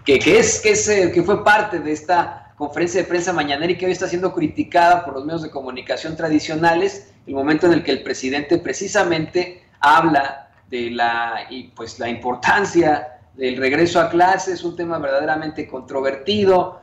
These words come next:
un tema con el que se le, se le ataca ya desde todos los medios de comunicación tradicionales. Eh, pues déjenme, les sigo compartiendo yo las noticias más importantes, eh,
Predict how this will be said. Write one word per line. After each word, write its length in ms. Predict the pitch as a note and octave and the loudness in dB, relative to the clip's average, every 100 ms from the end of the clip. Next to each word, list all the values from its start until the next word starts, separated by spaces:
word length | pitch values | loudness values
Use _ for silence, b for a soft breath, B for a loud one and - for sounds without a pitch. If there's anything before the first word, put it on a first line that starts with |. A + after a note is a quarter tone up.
| _ | _
un 140 | D3 - | -8 -2
tema 360 | D#3+ D#3 D3+ | 2 4 4
con 180 | C#3 C3 | 0 -4
el 160 | A#2+ - | -6 -8
que 160 | B2+ | -10
se 140 | B2+ B2 | -8 -8
le, 260 | A#2 - - | -8 -10 -8
se 120 | C#3 | -2
le 60 | D3+ | -2
ataca 400 | - E3 E3+ C#3+ | 2 0 2 0
ya 240 | D#3 D#3+ | 0 0
desde 240 | D3+ B2+ | -2 -8
todos 240 | - D#3 D3 | -6 -2 -2
los 100 | B2+ | -2
medios 220 | D#3 D3 | -8 -8
de 60 | - | -10
comunicación 720 | B2 A#2+ A#2+ C3 A#2+ D3 C#3+ | -12 -12 -8 -6 -4 -4 0
tradicionales. 1040 | C#3 C3 B2+ D3+ F#3 G#3 F#3+ F#3+ - - b b _ | 0 0 0 2 4 6 6 6 0 -14 b b _
Eh, 300 | A#2+ A#2 - | -6 -6 -4
pues 160 | C#3 C#3+ | -2 0
déjenme, 300 | G#3 F#3+ D3+ | 0 2 2
les 120 | C3+ | 2
sigo 200 | F#3 F3 | 2 0
compartiendo 480 | D#3 - - E3+ E3+ | -2 -4 -2 -4 0
yo 120 | F3 | 0
las 120 | E3 | 0
noticias 340 | D3 E3 E3+ | -4 -4 -2
más 220 | D#3+ D#3+ E3 | -2 -2 -4
importantes, 1040 | D#3+ C3 - D#3+ D#3 - G3 - - b b b _ | -6 -8 0 0 0 -2 -6 -6 -16 b b b _
eh, 260 | A#2+ A#2 | -18 -18